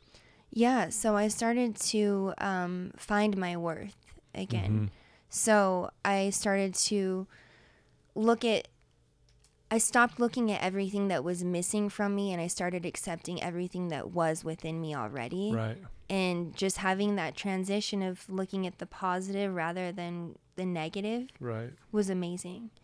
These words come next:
Speaker 2: Yeah.
Speaker 1: Um, because beauty really does lie within, and my whole life I've been so focused on external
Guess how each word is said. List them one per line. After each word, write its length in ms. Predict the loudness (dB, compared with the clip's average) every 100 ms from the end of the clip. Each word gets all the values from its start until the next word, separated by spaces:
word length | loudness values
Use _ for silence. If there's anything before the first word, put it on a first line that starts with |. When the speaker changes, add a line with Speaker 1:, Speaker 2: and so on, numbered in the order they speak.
| -20 -10
Speaker 2:
Yeah. 240 | -6 -6 -6 -6
Speaker 1:
Um, 580 | -2 0 0 -4 -6 -8 -12 -20 _ _ _ _ -20 -20 _ _ -2
because 320 | 0 0 -2
beauty 340 | 0 2 2
really 280 | 2 0 -2
does 220 | -4 -4
lie 220 | -2 -2 -2
within, 400 | -4 -6 -8 -6
and 240 | -8 -6
my 120 | -4 0
whole 180 | 0
life 240 | 2 0 -2
I've 220 | -6 -8
been 140 | -6 -4
so 300 | -2 0 -2
focused 420 | -2 -4 -4 -8
on 120 | -8
external 540 | -8 -8 -4 -4 -2